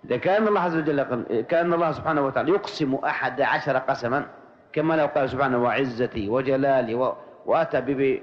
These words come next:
بأسمائه سبحانه وتعالى أو بأحد عشر اسما من أسمائه، بأن كذا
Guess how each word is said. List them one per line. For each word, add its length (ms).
بأسمائه 440
سبحانه 320
وتعالى 420
أو 320
بأحد 400
عشر 380
اسما 180
من 160
أسمائه، 540
بأن 640
كذا 440